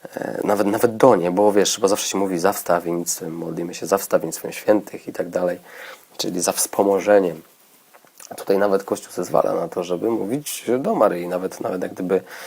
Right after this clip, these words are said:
e, tutaj, żeby się tego nie obawiać. E, i wytłumaczę, jak ja właśnie, e, gdzieś tam dostałem takie światło, jak to, jak to do końca jest. Mm, e, że po prostu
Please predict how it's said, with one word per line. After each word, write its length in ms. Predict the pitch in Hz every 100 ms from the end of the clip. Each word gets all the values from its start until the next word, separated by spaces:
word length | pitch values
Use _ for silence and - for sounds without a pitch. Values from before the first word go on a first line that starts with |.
| - - -
e, 320 | - 90 87
tutaj, 260 | - - 92
żeby 160 | 95
się 80 | -
tego 160 | - 98
nie 100 | 101
obawiać. 440 | 80 92 90 - - - - - - - - - -
E, 220 | 104 110
i 100 | 104
wytłumaczę, 500 | 135 - - - 120
jak 200 | 110 113
ja 120 | 123
właśnie, 360 | 113 110 113 104
e, 440 | 101 - - 101
gdzieś 200 | 101 107
tam 140 | - 98
dostałem 280 | - 107
takie 200 | 95 -
światło, 380 | - - 104 104
jak 240 | 104 123 -
to, 240 | 117 101
jak 180 | 110 -
to 100 | 120
do 140 | 113
końca 380 | - 123 110 104
jest. 380 | 98 107 87 - - - - - - - -
Mm, 260 | - 101
e, 600 | 95 95 92 95 - -
że 160 | 98 110
po 140 | -
prostu 640 | - 123 117 - 120 117